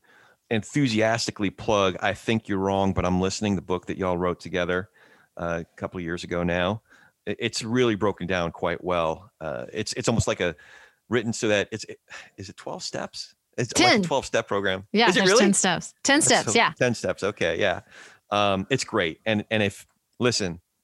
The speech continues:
Speaker 1: if you don't want nuance, you know, then, then don't read this book. <laughs> But if you're into nuance, if you're into enriching relationships, into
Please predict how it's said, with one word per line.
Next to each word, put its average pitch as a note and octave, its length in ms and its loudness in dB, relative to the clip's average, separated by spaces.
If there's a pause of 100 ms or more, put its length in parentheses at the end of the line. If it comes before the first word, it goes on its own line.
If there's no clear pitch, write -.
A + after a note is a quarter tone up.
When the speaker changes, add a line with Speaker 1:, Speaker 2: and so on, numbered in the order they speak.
Speaker 1:
if A2+ 140 -4
you D#3 140 2
don't F#3+ 160 6
want F3+ 220 4
nuance, F3+ 540 4 (600)
you B2+ 120 2
know, A2+ 300 2
then, A2 320 4
then G#2+ 160 2
don't A2+ 200 2
read G2+ 140 0
this F2 140 -4
book. - 280 -10
<laughs> - 100 -20
But D4+ 1040 4
if - 100 4
you're G3+ 160 6
into G3+ 160 2
nuance, F#3+ 640 4
if C3 180 -2
you're D3+ 160 4
into C#3 480 2 (460)
enriching B2 520 4
relationships, G#2 960 0 (760)
into G2 580 0